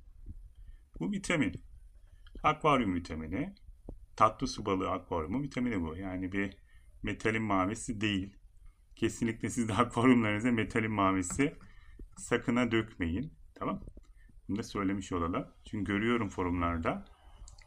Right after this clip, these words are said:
böyle ekmek su gibi su değişiminden sonra akvaryumlarınıza vitamin değil de metalin mavisi dökün diyorlar. Doğru bir şey değil ko-,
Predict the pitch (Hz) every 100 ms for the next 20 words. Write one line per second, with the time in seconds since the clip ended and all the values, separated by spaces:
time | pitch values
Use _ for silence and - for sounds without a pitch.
0 | - - - 95 85 87 101 117 120 -
1 | - - - - 98 101 113 104 - 113
2 | 98 107 127 - 107 101 98 101 104 104
3 | 104 98 - 87 92 - - - - -
4 | - - - 101 107 95 90 82 80 78
5 | 120 165 143 120 131 131 - - - -
6 | - 156 107 127 151 131 135 131 135 131
7 | 127 120 117 92 - 87 85 87 - -
8 | - - - - - - - - 110 110
9 | 104 95 156 156 151 131 - 104